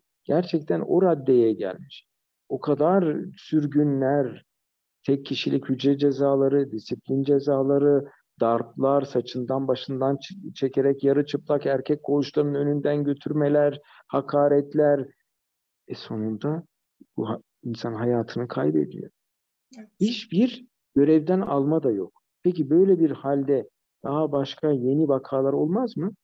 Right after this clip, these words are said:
Speaker 1: Maalesef ki vakalar şuraya yazın artarak devam edecektir. İntiharlar, hasta mahpus ölümleri,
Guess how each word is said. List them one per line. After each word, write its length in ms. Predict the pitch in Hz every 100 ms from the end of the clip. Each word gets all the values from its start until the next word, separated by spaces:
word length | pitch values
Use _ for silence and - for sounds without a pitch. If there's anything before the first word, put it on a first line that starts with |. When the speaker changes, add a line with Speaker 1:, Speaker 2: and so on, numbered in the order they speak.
| _
Speaker 1:
Maalesef 540 | 143 180 170 - 131 -
ki 160 | - - - _ 127
vakalar 640 | 139 - 123 120 139 - - _
şuraya 460 | - - 156 127 110
yazın 520 | 120 156 147 170 165 _ _ -
artarak 680 | 135 127 - 151 131 131
devam 380 | 117 113 110 107
edecektir. 520 | 98 92 92 - -
İntiharlar, 960 | - 131 117 107 101 110 110 113 110 110 - _ _
hasta 280 | 107 - 117
mahpus 420 | 113 107 - 117
ölümleri, 600 | 113 117 113 113 113 113